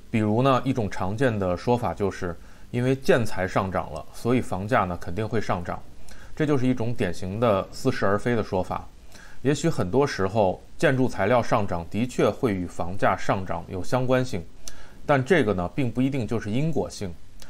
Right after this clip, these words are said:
如果每一种商品都可以用原材料的成本来决定售价的话，那就不会有亏本的买卖了。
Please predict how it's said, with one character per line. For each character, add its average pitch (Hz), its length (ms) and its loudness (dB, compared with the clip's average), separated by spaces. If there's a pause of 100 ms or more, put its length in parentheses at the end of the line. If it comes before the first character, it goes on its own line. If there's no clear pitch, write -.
(260)
如 135 100 2
果 170 140 4
每 113 240 2
一 107 100 0
种 123 220 0
商 123 260 0
品 90 260 -6
都 160 140 4
可 156 160 2
以 98 120 0
用 113 220 -2
原 98 160 2
材 110 220 2
料 143 160 6
的 101 80 0
成 95 260 0
本 95 200 -2 (100)
来 101 160 2
决 - 160 2
定 117 160 2
售 117 180 2
价 98 220 2
的 87 80 -2
话， 90 240 -2 (340)
那 143 80 0
就 139 120 2
不 127 180 0
会 160 160 4
有 101 80 6
亏 135 260 2
本 92 160 2
的 92 60 -2
买 92 200 0
卖 85 180 -4
了。 85 120 -4